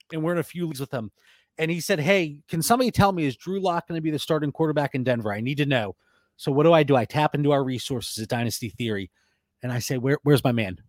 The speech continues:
Where's Woody? Woody Page." I said, "Woody, can you lead Black Sheep in the right direction?" And so the question is, is Drew Lock gonna be the starter? Woody responds, "Yes, period. That is it. Mic drop, Woody out."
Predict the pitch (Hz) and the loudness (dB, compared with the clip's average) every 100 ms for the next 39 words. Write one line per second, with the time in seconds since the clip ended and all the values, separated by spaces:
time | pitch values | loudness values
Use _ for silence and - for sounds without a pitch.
0 | - 131 139 117 131 110 - _ _ _ | -12 -2 -2 4 4 4 -4 _ _ _
1 | - 185 202 185 156 151 147 190 214 196 | 0 2 4 4 4 4 4 8 8 6
2 | 107 - - _ - 175 196 247 247 247 | 2 -8 -20 _ -2 2 8 8 8 4
3 | 233 175 208 214 - - 220 202 175 170 | 2 4 6 6 2 -6 -4 -2 0 2
4 | 160 185 - 170 175 - - 120 - _ | 4 2 0 0 0 0 -4 -4 -6 _
5 | _ _ _ _ - 160 156 151 - 175 | _ _ _ _ 0 2 2 -2 -2 0
6 | 160 - 185 - 147 107 _ _ _ _ | 2 4 4 2 -4 -6 _ _ _ _
7 | 156 156 - 175 170 160 165 151 - 160 | -4 -4 -2 2 4 4 2 -4 0 0
8 | 117 _ _ 127 160 180 170 156 - 165 | 0 _ _ 2 4 4 2 0 2 2
9 | 147 123 104 - _ _ _ 123 143 233 | 2 0 -6 -12 _ _ _ 0 2 2
10 | - - - - _ - - 151 139 123 | -2 -8 -8 -12 _ -12 -10 -2 -2 0
11 | 110 90 85 - 131 123 101 - - 143 | -4 -8 -14 -4 -2 0 -4 -10 -4 -2
12 | 127 _ _ - 151 180 175 - 151 117 | -2 _ _ -4 4 4 4 2 6 6
13 | - 143 160 139 120 - 139 113 - | 4 6 6 6 -2 0 0 0 -4